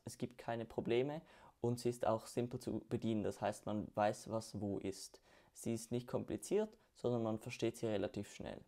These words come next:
Das Eröffnen des Kontos geht schnell, das heißt, man kann alles in der App machen und wenn man die App eröffnet hat und das Konto, dauert das auch nicht lange. Das heißt, kei-,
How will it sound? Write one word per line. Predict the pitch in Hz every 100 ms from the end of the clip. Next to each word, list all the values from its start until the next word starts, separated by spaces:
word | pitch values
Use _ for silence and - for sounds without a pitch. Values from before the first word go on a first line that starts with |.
| -
Das | 123 123
Eröffnen | 117 120 - 156
des | 120 -
Kontos | - 127 143 156 - -
geht | 107 -
schnell, | - 113 107 139 208 - _
das | - -
heißt, | 113 113
man | 107
kann | 107
alles | - 107 123
in | 107
der | -
App | - -
machen | 120 120 - 131 143 - - -
und | 117 107
wenn | 113 117
man | 110 107
die | 107
App | 101 113
eröffnet | - - - - 131
hat | 123 123 - - _ _ -
und | 113 107 -
das | 113 -
Konto, | 123 117 - 104 - _
dauert | - 110 113 -
das | 95
auch | 98 -
nicht | 120
lange. | - 107 101
Das | - -
heißt, | 98 - -
kei-, | 117 110